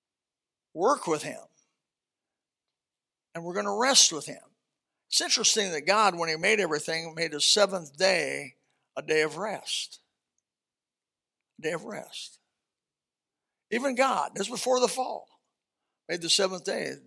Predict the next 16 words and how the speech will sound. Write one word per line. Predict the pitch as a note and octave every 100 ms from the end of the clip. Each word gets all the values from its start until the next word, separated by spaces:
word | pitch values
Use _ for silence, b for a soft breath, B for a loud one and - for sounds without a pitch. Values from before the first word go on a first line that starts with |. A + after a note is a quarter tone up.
| D3
day | D#3
of | D3+
rest. | D#3 B3 D#3+ -
He |
says | D3+ G3+ E3+
it's | E3+
time | F3 E3
to | E3
rest. | G#3 - C#3+
There's | D#3+
time | F#3 F#3+ F#3+
to |
work. | G#3+ F#3 B B B -
Ecclesiastes | G3 A#3+ B3 G3+ F#3 F3+ - G#3+ A3+ - - _ _ _
chapter | - F#3 F3 F3 G#3
three. | - D#4+ E4 F#3+ B2